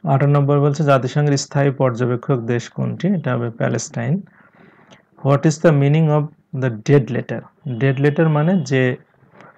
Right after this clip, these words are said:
আইনটা কোনো কার্যকারিতা নাই,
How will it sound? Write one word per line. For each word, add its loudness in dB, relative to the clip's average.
আইনটা 0
কোনো -4
কার্যকারিতা -4
নাই, -4